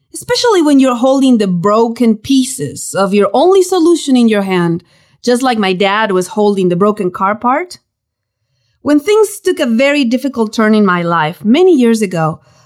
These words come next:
I wrote a poem. It was entitled The Vase. And it started by saying that the vase of my life had fallen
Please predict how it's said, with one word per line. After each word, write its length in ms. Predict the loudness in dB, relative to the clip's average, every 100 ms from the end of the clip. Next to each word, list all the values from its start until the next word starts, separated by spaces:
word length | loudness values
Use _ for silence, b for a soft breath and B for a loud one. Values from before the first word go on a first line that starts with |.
| b
I 100 | -2 2
wrote 400 | 2 2 0 -4
a 80 | -6
poem. 500 | 0 2 2 2 -2 -6 _ _ _ _ -2
It 80 |
was 160 | -2 2
entitled 800 | 0 0 0 0 0 0 -4 -12 _ _ _
The 200 | -6 -2
Vase. 720 | 0 0 -2 -6 -10 -16 -18 _ _ _ _ _ -2
And 140 | 0
it 60 | 0
started 380 | 0 -2 -2
by 180 | -2 -2
saying 420 | -2 -2 0 2
that 320 | 2 0 -2 -2
the 100 | 0
vase 920 | 0 0 0 -2 -4 -6 -12 -14 _ _ -6
of 160 | -2
my 220 | 0 0
life 320 | 0 0 -2 -4
had 240 | -8 -8
fallen 640 | -8 -2 0 0 -2 -4